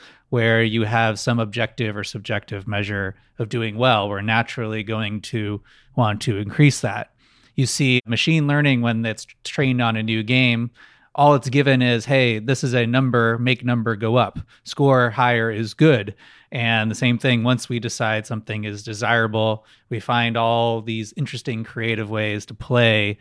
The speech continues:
to try to raise our own standing or our own status in this type of situation. I think you make a really interesting point around that there's a balance where clearly some awareness that we are embedded within a game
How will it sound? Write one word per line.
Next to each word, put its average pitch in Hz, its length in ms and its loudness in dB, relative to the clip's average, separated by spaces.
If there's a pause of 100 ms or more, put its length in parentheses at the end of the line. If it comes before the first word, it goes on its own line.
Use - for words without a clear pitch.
(200)
to 135 80 -4
try 117 240 -2
to 110 100 -2
raise 113 380 -4
our 107 220 -6
own 104 100 -10
standing 107 480 -8
or 104 80 -4
our 104 200 -2
own 101 180 -6
status 107 640 -4 (360)
in 120 120 0
this 104 180 -2
type 104 200 -2
of 101 100 -6
situation. 104 720 -4 (520)
I 139 100 4
think 196 160 6
you 214 60 8
make 185 180 6
a 156 60 6
really 143 340 8
interesting 135 640 2 (260)
point 156 460 4
around 113 480 2
that 110 220 -2
there's 113 340 2
a 107 60 -4
balance 120 680 2 (440)
where 120 180 4
clearly 147 640 4
some 117 720 2 (340)
awareness 131 800 4
that 113 460 2
we 120 180 0
are 110 440 2
embedded 117 420 0
within 113 320 -2
a 107 80 -4
game 107 520 -2